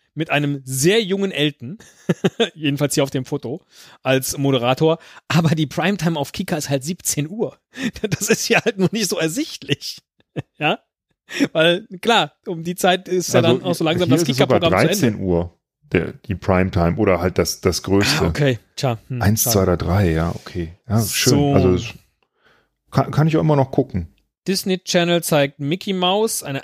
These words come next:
Speaker 1: achtzehnteilige Animationsserie, aber die geht nur fünf Minuten. Dann kommt nochmal Mickey Mouse, die geht aber zehn Minuten. <laughs> Das verstehe ich nicht. Und dann kommen die Golden Girls. <laughs> Ist, ne?
Speaker 2: Furchtbar.
Speaker 1: Also ich, ähm, ich, ähm,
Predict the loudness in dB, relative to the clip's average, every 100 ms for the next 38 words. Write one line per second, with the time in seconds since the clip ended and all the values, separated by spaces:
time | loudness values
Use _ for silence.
0 | -4 -4 -4 -6 -2 -2 0 0 2 2
1 | 2 0 0 -2 -2 -4 -2 0 0 2
2 | 2 0 -2 -4 -4 -2 -4 -4 -6 -6
3 | -6 -10 -10 -10 -8 -2 0 0 -2 -2
4 | -6 -8 -6 -8 -10 -8 -2 2 2 0
5 | 2 2 0 -10 -14 -14 -12 -10 -4 -2
6 | 0 -2 -2 -4 -4 -4 -10 -12 _ -6
7 | -6 0 0 2 0 -2 2 2 2 0
8 | 0 -2 -8 -14 -14 -14 -20 -20 -16 -18
9 | _ -20 _ _ _ _ -20 -20 -20 -14
10 | -4 -2 -2 -2 -2 -2 -8 -20 -12 -2
11 | 0 2 0 2 4 2 2 -6 -6 -6
12 | -6 -10 -12